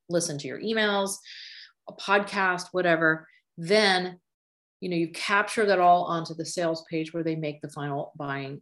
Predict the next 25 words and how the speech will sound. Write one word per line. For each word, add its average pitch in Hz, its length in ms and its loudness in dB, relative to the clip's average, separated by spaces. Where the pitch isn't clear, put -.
decision, 139 800 -8
or 170 140 0
they 156 140 0
reach 156 340 -2
out 214 220 2
to 160 100 -4
you 147 100 0
and 139 140 -4
say, 143 180 -4
"I'm 147 160 -6
really 147 220 -6
interested. 170 480 -8
How 151 200 -6
can 147 200 -10
I 135 80 -6
work 180 320 -4
with 165 160 -8
you?" 139 260 -2
And 156 120 -6
then 151 160 -2
you 151 140 -4
push - 360 -6
them 147 340 -8
over 156 320 -4
to 143 440 -4